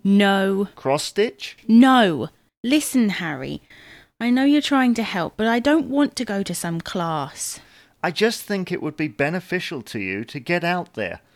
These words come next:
Speaker 2: After all, I do it, and it helps me loads.
Speaker 1: The only thing you go to is that boring golf club. You're such a hypocrite.
Speaker 2: <laughs> How on earth am I a hypocrite?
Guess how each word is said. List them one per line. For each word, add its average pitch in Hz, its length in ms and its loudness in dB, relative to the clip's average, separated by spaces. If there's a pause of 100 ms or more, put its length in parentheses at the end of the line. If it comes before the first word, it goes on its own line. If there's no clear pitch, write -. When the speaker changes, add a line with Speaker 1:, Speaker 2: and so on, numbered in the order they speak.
(320)
Speaker 2:
After 165 440 -6
all, 123 320 -4 (360)
I 202 160 0
do 104 220 -4
it, - 360 -6
and 151 120 -4
it 170 80 -2
helps 151 320 -4
me 113 100 -6
loads. 110 640 -2 (920)
Speaker 1:
The 262 100 0
only 294 220 8
thing 262 280 6
you 247 280 4
go 170 260 -2
to 170 180 -6
is 170 140 -6
that 180 320 -6
boring 220 560 4
golf 180 420 -6
club. 139 360 -10 (360)
You're 254 100 -2
such - 440 0
a 349 40 0
hypocrite. 302 560 -4 (300)
Speaker 2:
<laughs> - 260 -14
How 277 260 -2
on 226 320 -4
earth 226 400 2
am 160 120 -6
I 175 140 -2
a 175 80 -2
hypocrite? 156 640 -8